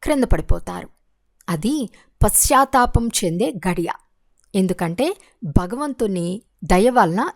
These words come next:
ఎవరి సాంగత్యం, వివేకం, తోడు, సంఘటనా శక్తి లభించిందో దాని లాభం పొందలేకపోయారు. పురుషార్థంలో ఎవరినో ఒకరిని ఏదో ఒక విధంగా దోషిగా చేసి పరచింతన,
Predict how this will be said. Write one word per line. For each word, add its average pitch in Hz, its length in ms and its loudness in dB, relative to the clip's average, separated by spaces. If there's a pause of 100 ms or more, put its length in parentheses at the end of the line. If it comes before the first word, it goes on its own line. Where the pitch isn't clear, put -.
(120)
ఎవరి 185 300 0
సాంగత్యం, 208 720 -2 (280)
వివేకం, 190 580 2 (460)
తోడు, 214 420 4 (280)
సంఘటనా 247 680 0
శక్తి - 360 2
లభించిందో 185 840 -2 (380)
దాని 196 360 0
లాభం 180 340 0 (220)
పొందలేకపోయారు. 170 840 0 (560)
పురుషార్థంలో 247 920 2
ఎవరినో 190 600 -2 (160)
ఒకరిని 196 500 -2 (180)
ఏదో 214 360 4
ఒక 277 140 -4
విధంగా 180 520 -4 (400)
దోషిగా 233 640 2 (160)
చేసి 175 440 -4 (400)
పరచింతన, 220 760 -4